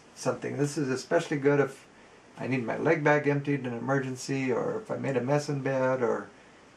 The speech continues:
or if someone calls and I need to, to an-,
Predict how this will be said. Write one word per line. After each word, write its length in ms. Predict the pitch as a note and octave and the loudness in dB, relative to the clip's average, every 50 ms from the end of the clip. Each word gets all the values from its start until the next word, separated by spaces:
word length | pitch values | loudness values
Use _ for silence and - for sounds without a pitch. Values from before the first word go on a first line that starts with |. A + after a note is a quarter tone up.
| - - - - - | -18 -16 -12 -8 -6
or 120 | - G#2 | -4 -4
if 80 | G2+ - | -4 -4
someone 460 | - D3 D3 C#3+ C#3 C3 B2 A#2 - - | -2 0 0 0 0 -2 -4 -6 -10 -6
calls 580 | - F3+ F#3 F#3 F3+ F3+ F3 F3 E3+ D#3 - D3 | 0 2 4 6 6 6 6 4 2 0 -4 -6
and 120 | B2+ A#2 | -8 -8
I 80 | A2+ A2 | -8 -8
need 200 | A2+ B2+ A#2+ A#2 | -6 -6 -4 -2
to, 220 | A#2 A2 G#2+ A#2 - - - - - - - - - - - | -2 -2 -2 -4 -10 -16 -20 -20 -20 -20 -20 -20 -20 -18 -14
to 80 | - - | -10 -6
an-, 200 | C3 B2+ B2 | -4 -4 -6